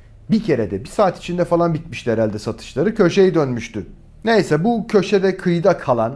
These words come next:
böyle bazı mankurt kafaların izlerini halen daha iliklerine kadar hissedip doruklarda yaşayanları bir kenara bırakalım. Foroç Afarais diyor ki artık Amerika'da Türkiye'ye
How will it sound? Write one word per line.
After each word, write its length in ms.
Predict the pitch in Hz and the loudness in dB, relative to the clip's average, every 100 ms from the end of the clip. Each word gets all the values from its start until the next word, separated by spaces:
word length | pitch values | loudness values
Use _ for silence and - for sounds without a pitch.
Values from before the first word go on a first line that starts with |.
| - | -2
böyle 300 | 123 143 127 - - | 0 2 0 -2 2
bazı 500 | 175 190 180 147 170 | 4 4 2 0 2
mankurt 560 | 165 170 170 185 - | 2 2 -4 -4 -6
kafaların 600 | - 147 - 143 143 156 | -10 -8 -2 0 0 -2
izlerini 440 | 151 123 113 139 143 | -4 -4 -2 -2 0
halen 560 | 135 180 180 151 139 | 2 4 4 2 0
daha 500 | 127 117 123 143 - - | 0 2 2 2 -2 -6
iliklerine 600 | 120 120 - 131 151 143 | -6 -4 -2 0 0 -2
kadar 280 | 127 120 104 | 0 0 -2
hissedip 580 | 113 - 120 156 185 - - - - | -8 -6 -2 0 -2 -8 -20 -16 -4
doruklarda 600 | 127 135 139 147 143 160 | 0 0 0 2 2 2
yaşayanları 640 | 151 120 113 104 120 175 160 | 2 0 -4 -4 -2 -2 -2
bir 80 | |
kenara 440 | - 120 117 113 101 | -2 0 2 2 0
bırakalım. 420 | 90 85 80 55 - | -4 -8 -12 -4 0
Foroç 300 | 165 175 156 | 0 0 -2
Afarais 640 | 131 120 101 85 - - - | 0 0 0 -4 -16 -16 -2
diyor 180 | 151 196 | 0 0
ki 260 | 107 - - | -2 -10 -4
artık 420 | 117 120 - 135 - - - | 0 0 -2 -8 -10 -14 -4
Amerika'da 680 | 120 151 156 123 131 143 - - | -2 0 0 0 0 -2 -6 -14
Türkiye'ye 600 | - 190 - 117 110 139 | -6 -6 -2 -2 0 -2